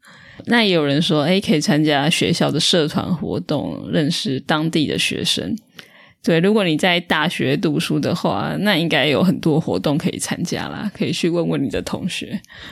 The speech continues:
还有一位听众朋友说，哦，可以用用看交友软体，可以认识到很多台湾朋友，同时也可以练习中文。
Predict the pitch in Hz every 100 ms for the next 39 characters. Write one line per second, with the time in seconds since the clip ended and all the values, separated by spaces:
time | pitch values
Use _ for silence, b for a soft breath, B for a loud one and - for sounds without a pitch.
0 | B B 247 311 - 240 269 262 262 226
1 | 240 196 185 165 160 95 180 165 156 -
2 | - - 156 - 226 175 208 185 190 180
3 | - 165 156 165 156 120 98 85 82 -
4 | - - - 160 131 165 147 - 156 -
5 | - 180 - 170 160 - - 117 143 165
6 | - 143 143 - B B B - 165 175
7 | - 160 147 - 190 147 110 202 160 175
8 | - 131 - 143 156 104